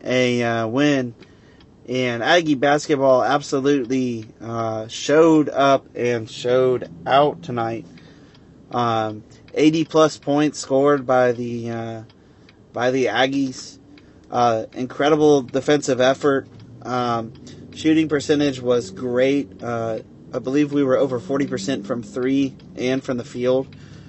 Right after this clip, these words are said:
which is always a, it was the high forty percent from the field and, uh, over forty from three.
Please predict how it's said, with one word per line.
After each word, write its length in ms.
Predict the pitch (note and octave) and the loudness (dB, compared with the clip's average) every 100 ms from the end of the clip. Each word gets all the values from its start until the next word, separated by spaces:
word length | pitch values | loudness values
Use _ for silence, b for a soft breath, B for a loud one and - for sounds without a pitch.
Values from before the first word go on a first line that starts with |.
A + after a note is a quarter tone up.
| B B | B B
which 260 | - B2+ B2+ | -4 -4 -2
is 340 | G2 B2+ A#2+ | -2 0 0
always 440 | B2 B2 B2 A#2 - | 0 2 2 0 -2
a, 340 | A2+ A#2+ - | 0 0 -2
it 40 | C3+ | -4
was 120 | B2+ | -4
the 120 | B2+ | -4
high 260 | C3+ E3 D#3+ | 0 2 4
forty 200 | D#3+ C#3 | 2 2
percent 380 | C#3 D#3 C#3+ | -2 -2 -2
from 80 | D3 | -4
the 80 | B2+ | -8
field 540 | - C#3+ C#3 B2+ - | -4 -2 -2 -4 -8
and, 320 | - B2 A#2+ A#2 | -8 -6 -4 -4
uh, 180 | A#2 A2 | -4 0
over 220 | C#3+ C3 | 0 0
forty 320 | A#2+ B2 A#2 | -2 -4 -4
from 300 | A2+ B2+ A2+ | -4 -4 -4
three. 400 | - B2 A#2+ A2 | -4 -6 -6 -8